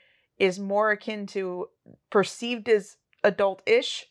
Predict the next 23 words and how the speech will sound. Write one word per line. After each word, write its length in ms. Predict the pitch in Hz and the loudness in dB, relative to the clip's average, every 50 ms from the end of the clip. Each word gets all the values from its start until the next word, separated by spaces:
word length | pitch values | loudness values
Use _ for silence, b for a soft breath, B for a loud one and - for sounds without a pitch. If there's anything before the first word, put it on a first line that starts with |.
| _ _ - | _ _ -4
than 180 | 196 214 214 202 | 2 4 4 4
a 60 | 196 | 4
sixteen-year-old 880 | 190 - 214 202 - - - 220 208 202 202 196 190 190 190 190 180 165 | 0 -2 -6 -6 -6 -8 -10 -8 -8 -8 -6 -4 -2 -2 -2 -2 -2 2
that 220 | 185 180 175 - | 2 2 4 4
I 140 | - 175 175 | 2 2 0
have 200 | 180 180 170 165 | 0 -2 -6 -6
met, 360 | 175 170 175 170 - - _ - | -6 -6 -4 -4 -4 -6 _ -4
like, 240 | 170 165 156 - - | -2 -2 -2 -2 -8
now. 440 | 147 165 165 165 165 175 196 196 - _ B B B B B B B B | -10 -8 -4 -2 0 0 0 -2 -6 _ B B B B B B B B
Like, 180 | - 190 180 - | 0 0 0 0
looking 300 | 208 208 208 - 208 208 | 0 -4 -4 -6 -8 -6
at 100 | 202 190 | -4 -4
a 60 | 175 | -4
sixteen-year-old 840 | 170 - 190 185 - - - 202 190 190 190 185 180 175 175 175 170 | -6 -6 -14 -14 -14 -12 -12 -10 -10 -8 -6 -4 -4 -2 -2 -4 -2
now, 300 | 175 175 175 175 175 170 | 0 0 2 2 0 -2
and 100 | 170 170 | -4 -4
I'm 140 | 170 170 170 | -8 -8 -4
like, 300 | 170 165 160 156 _ _ _ _ | -4 -4 -4 -4 _ _ _ _
"You 160 | - 196 220 | -6 -6 -6
can 140 | 220 - 180 | -6 -8 -8
drive, 320 | 151 - - - - - - _ _ _ _ | -2 0 0 0 0 -2 -10 _ _ _ _
legally 420 | - 185 185 180 180 185 180 175 170 | 0 0 0 2 2 0 -2 -4 -4
drive. 320 | 170 156 135 - - - | -4 -4 -4 -4 -6 -10